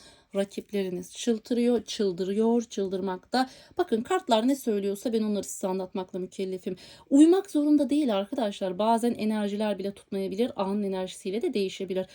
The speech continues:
Ben bunları kapatıp yeniden kart açsam gene değişecektir. O yüzden Uyanlar sizlerin olsun, uymayanlar evrene iade diyelim. Realde de açılım yaptırmak istediğinizde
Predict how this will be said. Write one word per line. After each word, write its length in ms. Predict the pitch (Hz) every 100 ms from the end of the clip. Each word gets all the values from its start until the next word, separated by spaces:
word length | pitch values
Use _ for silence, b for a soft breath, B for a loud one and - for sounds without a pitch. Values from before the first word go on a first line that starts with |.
| B B
Ben 240 | 523 440
bunları 280 | 370 302 220
kapatıp 400 | - 381 262 208
yeniden 360 | 254 294 220 196
kart 300 | 214 220 214
açsam 400 | 190 - 349 330
gene 260 | 262 277
değişecektir. 640 | 226 208 - - 190 - 180 B B B B
O 160 | - 302
yüzden 400 | 226 - 190 180 b b -
Uyanlar 420 | 247 233 208 185
sizlerin 440 | 196 - 185 190 190
olsun, 320 | 180 - -
uymayanlar 520 | 208 196 190 180 180 -
evrene 380 | 208 185 175 -
iade 440 | 214 202 190 185
diyelim. 420 | 185 196 302 262
Realde 500 | 214 285 330 311 320
de 180 | 254 294 B B -
açılım 340 | 277 285 269
yaptırmak 480 | 240 202 214 202 185
istediğinizde 760 | - 196 185 180 180 - 277